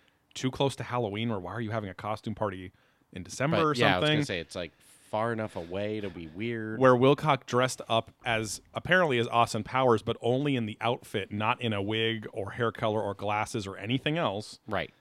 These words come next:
Speaker 2: Just the
Speaker 1: Um,
Speaker 2: shirt.
Speaker 1: But he had pictures with he and his wife and Steven Tyler. Uh, he and Steven Tyler and, uh, some, uh,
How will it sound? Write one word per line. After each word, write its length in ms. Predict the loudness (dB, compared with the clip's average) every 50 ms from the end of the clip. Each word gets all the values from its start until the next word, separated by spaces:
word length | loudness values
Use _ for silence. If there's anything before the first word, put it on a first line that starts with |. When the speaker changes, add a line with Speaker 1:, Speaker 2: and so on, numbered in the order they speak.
| _ _ -4
Speaker 2:
Just 160 | 0 0 2
the 180 | 2 2 0 0
Speaker 1:
Um, 120 | -2 -2 -4
Speaker 2:
shirt. 180 | -4 -6 -6 -10 _ _ _ _ _ _ _ _ _ _ -18 -18 _ -8 0
Speaker 1:
But 200 | 2 2 2 2
he 440 | 0 -2 -2 0 0 -2 -2 -4 -6 -4
had 180 | -4 -4 0
pictures 260 | 0 0 0 0 -2 -4
with 100 | -4 -2
he 140 | 0 0
and 60 | 2 2
his 100 | 2 4
wife 260 | 4 4 4 4 0
and 100 | -4 -10
Steven 320 | -8 -6 -6 -6 -4 -6 -6
Tyler. 540 | 0 2 4 4 4 4 4 4 2 0 -2 _ _ _ _ _ _ _ -6
Uh, 200 | -4 -2 -2 -2
he 400 | -4 -6 -6 -6 -4 -2 -2 -2
and 140 | -2 -4 -4
Steven 340 | -2 0 0 2 0 0 -2
Tyler 440 | 0 0 2 2 2 2 0 0 -2
and, 500 | -2 -2 -2 -2 -2 -2 -2 -4 -6 -8 -12 _ _ _ _ _ _ _ -6
uh, 580 | -4 -2 -2 -2 -4 -4 -6 -8 -8 -8 -10 -12 _ _ _ _ _ _ -18
some, 320 | -10 -2 0 0 0 0 -2 -6
uh, 220 | -6 -6 -6